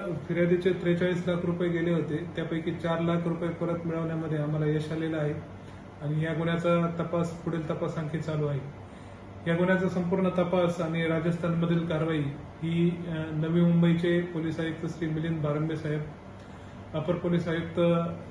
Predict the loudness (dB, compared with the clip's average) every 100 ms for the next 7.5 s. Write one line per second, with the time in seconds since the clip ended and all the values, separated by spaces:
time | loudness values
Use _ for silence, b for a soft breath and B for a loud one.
0 | -6 -4 -2 -2 -2 -2 0 0 0 -2
1 | -2 -8 -14 -16 -6 0 2 2 2 -2
2 | 0 0 0 -2 -2 -2 -2 0 -2 -2
3 | -2 -2 0 0 -2 -4 -4 -10 -14 B
4 | B B -16 -6 -2 0 2 0 2 4
5 | 2 0 -2 0 2 2 2 0 0 0
6 | -2 -2 -2 0 0 0 -2 -2 -4 -2
7 | -2 0 -2 -2